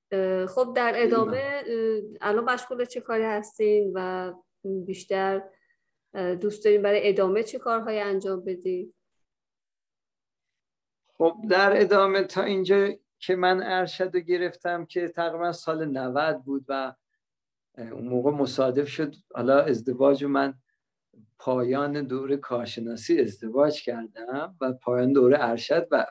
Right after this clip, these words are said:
Speaker 2: ف-، داره فرزند شدم. اینا خب وقتم رو می‌گیره ولی، ام، هم برام هم خیلی جذاب و شیرین بود و انگیزه‌هامو بیشتر می‌کرد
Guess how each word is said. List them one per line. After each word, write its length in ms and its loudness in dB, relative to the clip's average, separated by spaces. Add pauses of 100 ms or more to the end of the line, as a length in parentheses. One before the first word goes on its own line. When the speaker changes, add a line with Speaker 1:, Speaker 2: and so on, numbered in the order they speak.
Speaker 2:
ف-، 280 0
داره 220 0
فرزند 640 -4
شدم. 560 -10 (680)
اینا 240 4
خب 300 0
وقتم 440 2
رو 80 -2
می‌گیره 460 2
ولی، 600 -4 (500)
ام، 920 -6
هم 300 2
برام 340 6
هم 120 4
خیلی 440 2
جذاب 800 0
و 120 2
شیرین 600 0
بود 220 -16 (840)
و 200 -6 (400)
انگیزه‌هامو 720 2
بیشتر 520 0
می‌کرد 460 -2